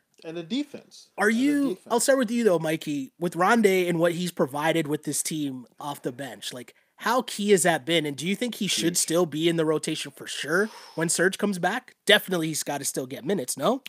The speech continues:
Speaker 3: Oh, for sure get minutes, yeah. And I told, I said to you earlier that, like, in some weird blessing in the, in the skies,
Speaker 2: Yeah.
Speaker 3: that the, the Kyle and Serge injuries,
Speaker 2: Mm-hmm.
Speaker 3: barred, it's, it was
Speaker 2: Yeah.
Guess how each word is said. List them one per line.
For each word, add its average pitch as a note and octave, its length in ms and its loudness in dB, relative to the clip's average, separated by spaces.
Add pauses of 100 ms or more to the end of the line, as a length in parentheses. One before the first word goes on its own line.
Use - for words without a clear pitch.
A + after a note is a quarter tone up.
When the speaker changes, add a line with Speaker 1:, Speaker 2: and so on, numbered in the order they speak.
(180)
Speaker 3:
Oh, E3+ 100 4
for C#3+ 160 -8
sure F#3+ 320 0
get C3 180 -4
minutes, B2+ 280 -8
yeah. C#3 80 -4
And D3 180 -10
I D3+ 120 -2
told, F3 440 -4
I C#3+ 80 -4
said D#3 240 -4
to - 80 -10
you C#3+ 160 0
earlier C#3 420 0
that, G#2+ 320 -6
like, G#2 360 -12
in A#2+ 180 -12
some B2 440 -6
weird A#2+ 420 -6 (100)
blessing A#2 460 -8
in A#2+ 160 -10
the, A#2 140 -10 (360)
in A2 160 -20
the G#2+ 60 -20
skies, A2+ 460 -8 (120)
Speaker 2:
Yeah. A2 80 -10
Speaker 3:
that G#2 180 -12 (680)
the, G#2+ 280 -8 (100)
the A2 80 -16
Kyle C3+ 500 -4
and C3+ 120 -12
Serge B2 400 -10
injuries, A2 680 -14
Speaker 2:
Mm-hmm. B2 140 -14 (920)
Speaker 3:
barred, A2 300 -4
it's, - 180 -20 (140)
it G#2+ 100 -20
was - 100 -20 (600)
Speaker 2:
Yeah. D#3+ 240 -4